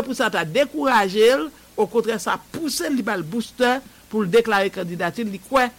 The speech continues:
ça a privé fait, qu'on est là selon New York Times, qui est Quatique. S'il déclare candidature depuis qu'on est là, ça veut dire bien bonheur. N'importe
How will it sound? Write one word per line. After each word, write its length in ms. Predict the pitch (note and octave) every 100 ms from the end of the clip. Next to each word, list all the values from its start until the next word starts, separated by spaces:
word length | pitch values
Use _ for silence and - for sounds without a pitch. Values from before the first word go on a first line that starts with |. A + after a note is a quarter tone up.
| - -
ça 180 | F#3+
a 60 | G#3+
privé 420 | G3+ G#3+ F3 F3+
fait, 360 | F3 A3+ A#3+ C4 - - _
qu'on 160 | B3 A3+
est 100 | G#3
là 140 | G3+
selon 320 | G3 G#3 F#3 F3
New 140 | A3+
York 200 | A#3 F#3+ -
Times, 280 | G#3+ B3
qui 100 | A3+
est 60 | F#3+
Quatique. 580 | F3+ F#3+ D3+ - A#3+ B3+ - - - -
S'il 220 | D4 C4+
déclare 340 | C#4 C4+ C4 A3
candidature 480 | A3+ G3+ G3 F#3+ F#3+
depuis 220 | E3 F3 F#3
qu'on 140 | F#3+
est 100 | F3
là, 140 | D#3+ D3+
ça 100 | E3+
veut 100 | E3+
dire 160 | E3
bien 200 | C#3+ G3+
bonheur. 440 | G#3 G3+ F#3 A#3+ D4+ - - - - G3+
N'importe 540 | A#3 D#4 - C4